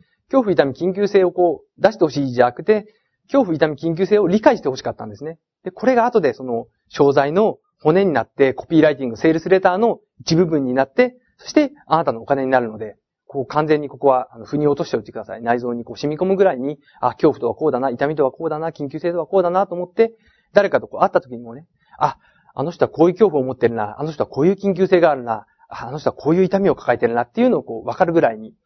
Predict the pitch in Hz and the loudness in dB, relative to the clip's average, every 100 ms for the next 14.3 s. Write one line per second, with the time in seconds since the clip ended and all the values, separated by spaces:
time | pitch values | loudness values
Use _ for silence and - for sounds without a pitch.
0 | _ _ _ _ - 127 147 143 131 127 | _ _ _ _ -2 -2 -2 -2 -2 -2
1 | 127 - 131 113 - 117 104 95 - _ | -6 -8 -8 -8 -12 -14 -14 -14 -18 _
2 | _ _ _ _ - 175 170 180 180 - | _ _ _ _ -8 -2 2 2 0 2
3 | 185 - 165 175 160 147 120 - 143 175 | 0 0 0 2 4 2 -4 -14 -10 -4
4 | 175 196 - 247 240 277 226 - _ _ | 0 -2 0 0 2 2 0 -2 _ _
5 | _ _ _ - 190 233 233 220 233 233 | _ _ _ 0 2 4 2 2 2 2
6 | 226 - 285 285 - 151 165 165 139 135 | 0 0 0 2 0 0 2 0 -2 0
7 | 123 139 131 104 _ _ 180 233 233 220 | 2 2 0 -4 _ _ 0 0 2 2
8 | 208 - - 208 - 165 147 143 151 110 | 0 -2 0 0 2 0 2 2 2 2
9 | - 175 170 170 120 _ - - 180 120 | 0 2 4 2 0 _ -8 0 2 2
10 | 113 113 113 170 190 160 123 113 110 110 | -4 -4 -2 -4 -2 -4 -4 -10 -14 -16
11 | 98 _ _ - 156 147 131 123 127 131 | -18 _ _ -10 -4 0 2 2 0 -4
12 | 110 110 104 92 - _ _ _ _ _ | -6 -12 -18 -20 -20 _ _ _ _ _
13 | _ 110 120 120 120 123 127 127 135 135 | _ -16 -14 -8 -2 -2 -2 -8 -6 -6
14 | 147 226 | 0 -2